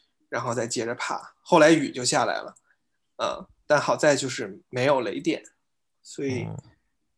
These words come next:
Speaker 1: 呃，而且当时其实快到顶了，就，就已经，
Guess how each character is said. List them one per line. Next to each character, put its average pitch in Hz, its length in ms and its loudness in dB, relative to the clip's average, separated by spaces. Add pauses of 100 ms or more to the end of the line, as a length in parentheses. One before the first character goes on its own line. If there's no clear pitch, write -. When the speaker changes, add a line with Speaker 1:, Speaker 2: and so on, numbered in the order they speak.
(140)
Speaker 1:
呃， 131 120 -10
而 135 120 -4
且 202 140 6
当 233 120 6
时 247 120 2
其 226 160 2
实 220 40 0
快 220 140 4
到 185 140 8
顶 131 160 -2
了， - 100 -16
就， 156 180 0 (400)
就 180 140 6
已 123 140 2
经， 139 440 -4